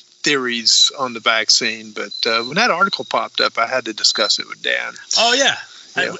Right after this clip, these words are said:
Speaker 2: like you said,
Speaker 1: Yeah.
Speaker 2: we never really addressed in detail, you know, any type of organism within the vaccine. You know, we've spoken about vaccines and the mandates
Speaker 1: Right.
Speaker 2: and, you know, what's been going on and,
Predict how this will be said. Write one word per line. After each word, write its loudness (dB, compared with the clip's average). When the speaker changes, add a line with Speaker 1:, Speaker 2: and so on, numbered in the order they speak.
Speaker 2:
like -2
you 2
said, 4
Speaker 1:
Yeah. -6
Speaker 2:
we 0
never 2
really 2
addressed 2
in 2
detail, -2
you 0
know, -4
any 2
type 0
of -8
organism 0
within 0
the 2
vaccine. 2
You 4
know, 0
we've 2
spoken 2
about 0
vaccines 2
and -2
the -4
mandates 2
Speaker 1:
Right. -2
Speaker 2:
and, -2
you 2
know, 2
what's -2
been -4
going -2
on 0
and, -4